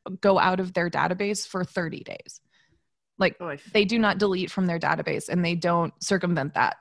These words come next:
Speaker 1: because of their procedure. And, like, that is absolutely abhorrent practice. So, like, straight
Speaker 2: Mm-hmm.
Speaker 1: out A O L calling you out, you need to fix that shit 'cause that's ridiculous.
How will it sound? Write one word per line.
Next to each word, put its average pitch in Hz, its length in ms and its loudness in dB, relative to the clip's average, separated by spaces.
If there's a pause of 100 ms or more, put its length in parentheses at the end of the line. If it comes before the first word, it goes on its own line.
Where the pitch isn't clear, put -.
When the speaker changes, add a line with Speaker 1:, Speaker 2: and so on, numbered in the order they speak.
Speaker 1:
because 170 320 -2
of 165 340 -6
their 165 220 0
procedure. 127 640 -6
And, 185 180 2
like, 175 200 -2
that 175 180 2
is 180 260 -2 (420)
absolutely 196 460 4
abhorrent 165 440 -2
practice. - 580 -2
So, 175 220 0
like, 156 200 -2
straight 208 280 4
Speaker 2:
Mm-hmm. 180 40 6
Speaker 1:
out 175 280 4
A 175 100 6
O 170 140 4
L 165 180 2
calling 180 340 4
you 160 120 0
out, 147 260 0
you 175 140 -2
need 170 140 0
to - 60 -8
fix - 220 -6
that - 160 -6
shit - 180 -8
'cause - 120 -16
that's 170 180 -2
ridiculous. 156 760 -8